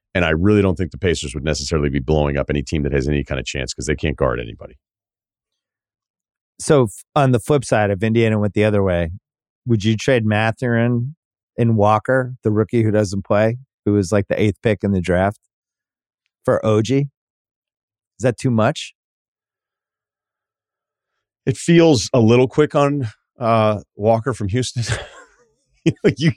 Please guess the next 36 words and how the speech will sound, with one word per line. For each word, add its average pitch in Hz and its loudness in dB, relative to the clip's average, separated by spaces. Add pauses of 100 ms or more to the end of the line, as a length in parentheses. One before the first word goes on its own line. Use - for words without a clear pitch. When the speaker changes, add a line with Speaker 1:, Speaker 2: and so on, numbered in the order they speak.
Speaker 1:
sent 160 0
me 135 0
a 101 -2
list. 131 0
I'm 117 0
like, 113 -2
"This 135 -4
guy," 135 2 (680)
you 117 4
know, 90 2
it's 104 0
like, 143 6
Speaker 2:
Well, 170 4
Speaker 1:
I - 4
Speaker 2:
I 160 4
Speaker 1:
don't 165 4
Speaker 2:
think - 4
Speaker 1:
know - 6
Speaker 2:
he's 120 6
Speaker 1:
who 139 6
Speaker 2:
an 135 4
Speaker 1:
did 131 4
it. 190 4
Speaker 2:
asset. 131 2
He 139 2
doesn't 135 0
play. 156 0 (380)
So - -2
if 127 -2
you're 160 4
Toronto, 147 0
you 110 -2
could 120 -6
just - -8
flip 139 0
Anunoby 123 2